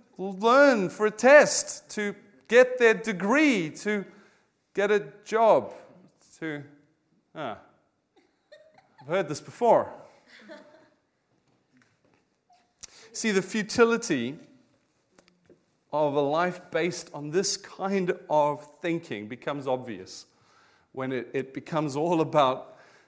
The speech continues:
the treadmill of life. And you can't fulfill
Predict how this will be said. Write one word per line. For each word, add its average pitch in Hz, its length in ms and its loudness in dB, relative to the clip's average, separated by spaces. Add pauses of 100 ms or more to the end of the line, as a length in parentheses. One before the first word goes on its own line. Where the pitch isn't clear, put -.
(120)
the 123 480 0 (540)
treadmill 151 720 2
of 123 120 -2
life. 135 540 -4 (1900)
And 160 140 -4
you 165 80 -4
can't 220 460 -2
fulfill 135 760 -8